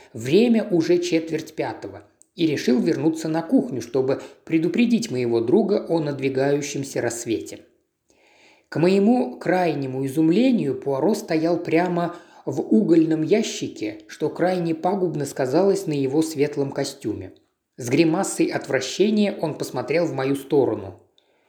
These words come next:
"Увы, мой друг, столь ужасный внешний вид противоречит всем моим инстинктам. Но что остаётся делать?" Неужели вы думаете, что Левингтон мог устроить тайник на дне угольного ящика?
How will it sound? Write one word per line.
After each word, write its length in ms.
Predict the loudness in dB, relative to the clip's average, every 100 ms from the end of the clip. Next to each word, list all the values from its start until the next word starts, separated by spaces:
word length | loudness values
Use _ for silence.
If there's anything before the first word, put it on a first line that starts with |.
| _ _ 2
"Увы, 400 | 4 8 8 8
мой 180 | 6 0
друг, 480 | -2 -6 -10 -18 _ _ -20
столь 380 | -2 0 0 0
ужасный 560 | 0 2 0 2 2
внешний 480 | 4 2 2 0 0
вид 280 | 0 -2 -6 -20 _
противоречит 720 | -4 0 2 4 4 4 0 -6
всем 260 | -2 -2
моим 400 | 0 -2 -2 -2
инстинктам. 800 | -2 -4 2 4 4 -2 -8 -10 -18 _ _ _
Но 140 | -8 -6
что 240 | 0 0
остаётся 580 | 0 -2 -2 -2 -2 -2
делать?" 480 | 0 0 -2 -6 -16 _ _ _ _
Неужели 360 | -6 -2 2 4
вы 120 | 4
думаете, 440 | 4 4 4 2 -2
что 180 | -2
Левингтон 640 | 0 0 0 -2 -4 -4 0
мог 220 | 0 0
устроить 580 | -2 -2 0 0 -2 2
тайник 540 | 4 4 2 0 -2 -14 -14
на 200 | -4 -2
дне 400 | -2 0 0 0
угольного 560 | 0 0 0 2 2 2
ящика? 600 | 2 0 -2 -8 -10 -12